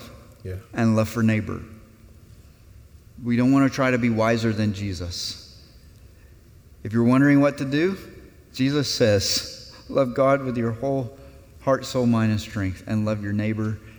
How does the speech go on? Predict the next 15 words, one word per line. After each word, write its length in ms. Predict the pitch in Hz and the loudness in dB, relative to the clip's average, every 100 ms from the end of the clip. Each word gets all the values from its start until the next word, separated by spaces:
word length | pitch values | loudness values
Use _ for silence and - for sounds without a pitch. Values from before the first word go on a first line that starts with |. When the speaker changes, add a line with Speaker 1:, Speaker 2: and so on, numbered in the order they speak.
| - | -10
Speaker 2:
as 220 | 104 104 | -6 -4
yourself." 600 | 104 101 - 101 90 87 - | -4 -4 -4 -4 -4 -8 -14
Speaker 1:
Mm-hmm. 280 | 95 - | -16 -12
Speaker 2:
Jesus, 480 | 104 113 107 107 - | -4 -2 -2 -4 -4
where 200 | 117 113 | 0 2
in 100 | 127 | 2
the 80 | 123 | 2
world 320 | 104 104 92 | 0 -4 -4
would 80 | 95 | -4
I 140 | 90 | -6
find 340 | 92 95 98 - | -6 -6 -6 -8
power 460 | - 101 90 80 90 - - - - | -8 -6 -6 -8 -14 -18 -20 -20 -12
to 100 | 110 | -8
do 260 | 90 90 | -6 -6
that? 300 | 78 69 71 | -8 -12 -16